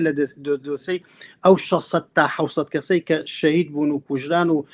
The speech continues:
خوێنیان ڕژایە سەر جادەکان. ئەسڵەن مستەفا کازمێک کە لە پێناوی ئەم خوێنانە و بۆم خوێنانە هات توانایی ئەوەی تیا نەبوو کە ئەم، تەنانەت ئەم مەلەفە چارەسەر بکە. بۆیە ئەو چەقۆیش هەر لێرەیە، لە بیرمان نەچێ. ئینجا چەقۆی کورد. من پێم وایە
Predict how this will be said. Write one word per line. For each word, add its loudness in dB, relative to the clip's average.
خوێنیان 4
ڕژایە -2
سەر -4
جادەکان. -4
ئەسڵەن 4
مستەفا 0
کازمێک 2
کە 4
لە 4
پێناوی 4
ئەم 6
خوێنانە 2
و 4
بۆم 8
خوێنانە 2
هات 0
توانایی 4
ئەوەی 4
تیا 6
نەبوو 0
کە 0
ئەم، -6
تەنانەت 2
ئەم 8
مەلەفە 4
چارەسەر -2
بکە. -18
بۆیە 4
ئەو 4
چەقۆیش 0
هەر 6
لێرەیە، 6
لە 2
بیرمان 2
نەچێ. 0
ئینجا 4
چەقۆی 2
کورد. 4
من 4
پێم 6
وایە 6